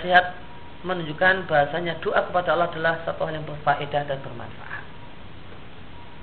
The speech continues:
Dalil yang lain adalah tajarub, adalah pengalaman yang tidak bisa dihitung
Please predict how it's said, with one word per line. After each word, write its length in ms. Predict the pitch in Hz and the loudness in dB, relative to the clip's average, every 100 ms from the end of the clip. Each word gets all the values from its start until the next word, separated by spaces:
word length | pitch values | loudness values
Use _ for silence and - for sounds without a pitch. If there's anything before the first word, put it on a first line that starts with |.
| - - - - - | -12 -12 -12 -12 4
Dalil 240 | 180 220 240 | 8 10 10
yang 160 | 240 | 10
lain 160 | 240 240 | 10 8
adalah 320 | 208 220 220 | 8 8 8
tajarub, 480 | 214 196 196 202 202 | 6 8 8 8 4
adalah 720 | 185 175 175 180 - - - | 2 4 8 8 6 -8 -8
pengalaman 640 | 165 165 165 160 202 262 - - - - - - - - - - - - - - | -2 2 4 8 6 6 -2 -10 -10 -10 -10 -10 -10 -10 -10 -12 -10 -10 -8 4
yang 160 | 196 220 | 6 6
tidak 320 | 220 - 196 | 6 6 4
bisa 400 | 196 175 208 196 | -2 6 6 6
dihitung 320 | 185 180 185 | 4 2 0